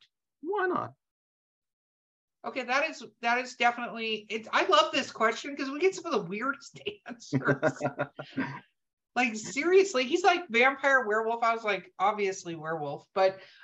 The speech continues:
Speaker 2: um,
Speaker 1: <laughs>
Speaker 2: and then <laughs> you're like, "I'm gonna be a ghoul."
Speaker 1: No,
Speaker 2: That
Speaker 1: I, I, I, I always like, like zombies, and if, if there was something like an intelligent zombie or something like, like that, that, that would be my kind of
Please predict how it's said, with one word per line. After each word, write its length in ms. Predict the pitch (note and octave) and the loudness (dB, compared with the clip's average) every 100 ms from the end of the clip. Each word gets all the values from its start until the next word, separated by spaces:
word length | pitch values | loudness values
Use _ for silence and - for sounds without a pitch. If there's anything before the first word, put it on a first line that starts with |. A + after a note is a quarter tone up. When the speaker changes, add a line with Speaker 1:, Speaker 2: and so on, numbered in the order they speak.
| - | -2
Speaker 2:
um, 380 | A#3 - - D3 | 2 2 2 -4
Speaker 1:
<laughs> 80 | - | -2
Speaker 2:
and 120 | C5 - | -2 0
then 180 | A4 - | 0 -2
<laughs> 100 | - | -4
you're 160 | F#4+ F#4+ | -2 2
like, 260 | D4 C#4+ C#4 | 4 6 4
"I'm 100 | F#4 C#5+ | 2 4
gonna 120 | A4 | 2
be 140 | B3+ C#4+ | 2 2
a 80 | C#4 | 2
ghoul." 600 | F4 G#4 C4 F#3+ - _ _ _ _ _ _ - | 0 2 0 -2 -8 _ _ _ _ _ _ -2
Speaker 1:
No, 100 | G2+ | 4
Speaker 2:
That 100 | G2+ | 4
Speaker 1:
I, 120 | A#2+ | 6
I, 180 | C#3+ D#3 | 4 4
I, 180 | C#3+ D#3 C#3 C#3+ | 4 4 4 2
I 40 | |
always 380 | A#2+ C3 C3 B2+ | 2 2 0 0
like, 200 | B2 A#2 - | -2 -2 -4
like 240 | A2+ A2 | -6 -4
zombies, 520 | G#2 A#2 C#3 C3 B2+ C3 | 0 0 4 4 2 -2
and 300 | A#2 A2 - | -6 -6 -8
if, 120 | - _ A2+ A2 - | -14 _ -12 -12 -12
if 100 | B2+ | -4
there 100 | B2 | -2
was 180 | A2+ - | -2 -4
something 320 | A#2 A#2+ A2+ | -6 -4 -4
like 140 | A2 G#2+ | -6 -6
an 120 | G2+ G2+ _ A#2 | -12 -14 _ -10
intelligent 520 | - C#3 B2+ A2 G2+ _ - | -4 -2 -4 -6 -12 _ -18
zombie 440 | G2+ A#2+ C#3 A#2+ A2 | -4 0 2 2 2
or 260 | G2+ G2+ - | 0 -4 -8
something 440 | A2+ A2 - G#2 | -10 -12 -12 -14
like, 280 | G2+ G2 F#2+ _ - - | -8 -6 -6 _ -20 -14
like 140 | G2+ G2 | -8 -8
that, 200 | F#2+ F#2+ - _ | -6 -8 -8 _
that, 100 | G2 - _ - | -12 -12 _ -12
that 100 | G2 | -12
would 100 | F2+ | -12
be 80 | F#2 | -16
my 160 | F#2 F#2 - | -14 -14 -14
kind 160 | |
of 80 | F2+ | -14